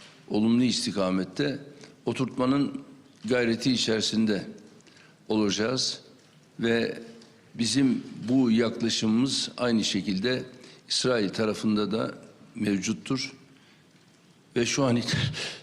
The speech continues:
<coughs> Sağ olun. Ve belki de Sayın Herzog'un gelmesinden önce onların özel temsilcileri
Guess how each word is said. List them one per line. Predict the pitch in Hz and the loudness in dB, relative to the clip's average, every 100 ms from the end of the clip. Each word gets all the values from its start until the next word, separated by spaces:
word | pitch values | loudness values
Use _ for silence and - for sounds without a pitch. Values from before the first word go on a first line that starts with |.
| - - - - | -16 -18 -6 -2
<coughs> | - - - - - - - - - - - - - - - - - - - - - - - - | 0 -2 -4 -8 -14 -20 -20 -20 -20 -20 -20 -20 -20 -20 -20 -20 -20 -20 -20 -20 -20 -20 -20 -14
Sağ | - 101 | -8 -4
olun. | 90 - - - - - - - - _ _ _ 120 | -2 -4 -10 -20 -20 -20 -20 -20 -20 _ _ _ 0
Ve | 127 127 - - - - - - _ - - - - - | 2 0 -2 -8 -16 -20 -20 -20 _ -20 -20 -18 -14 -2
belki | 143 143 - 110 | 0 0 0 0
de | 143 160 - - - - - - - - _ - _ | 0 0 -4 -10 -18 -20 -20 -20 -20 -20 _ -20 _
Sayın | - - 127 123 113 | -8 -4 0 2 2
Herzog'un | 123 135 117 107 110 95 - - - - - - - | 2 2 0 0 0 -2 -4 -12 -20 -20 -20 -20 -4
gelmesinden | 123 117 117 117 113 113 117 107 | 0 2 2 2 2 2 2 0
önce | 95 95 101 139 - - - - - _ - _ - | -2 -2 -2 -2 -4 -12 -20 -20 -20 _ -20 _ 0
onların | 117 123 127 127 | 2 4 2 2
özel | 117 107 123 120 | 2 0 0 0
temsilcileri | 120 107 - 107 92 101 101 101 | 0 0 0 -2 0 0 0 0